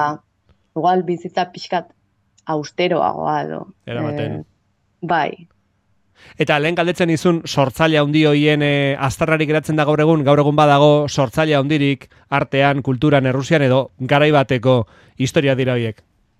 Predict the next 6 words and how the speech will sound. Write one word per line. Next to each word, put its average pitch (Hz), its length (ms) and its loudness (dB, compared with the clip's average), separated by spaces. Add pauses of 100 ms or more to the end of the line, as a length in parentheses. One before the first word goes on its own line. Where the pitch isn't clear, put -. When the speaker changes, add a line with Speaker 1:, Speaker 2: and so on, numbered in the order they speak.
(640)
Speaker 1:
Orain, 214 320 0
eh, 220 1200 -2
artista 202 560 -4
berriak 208 400 2
edo 220 280 -2
dauden, 214 420 -2